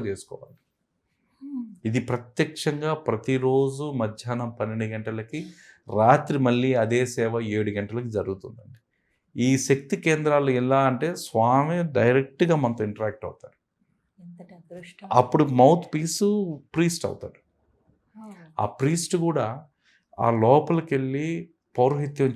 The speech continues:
Speaker 1: చేయడానికి, అభిషేకం చేయడానికి వీటికి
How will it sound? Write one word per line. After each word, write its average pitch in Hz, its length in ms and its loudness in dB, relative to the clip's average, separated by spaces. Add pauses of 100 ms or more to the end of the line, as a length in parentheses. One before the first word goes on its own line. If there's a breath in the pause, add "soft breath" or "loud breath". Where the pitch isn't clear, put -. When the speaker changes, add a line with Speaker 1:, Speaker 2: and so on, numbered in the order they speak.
Speaker 1:
చేయడానికి, 117 540 -2
అభిషేకం 117 680 -2
చేయడానికి 104 440 -4
వీటికి 107 840 -8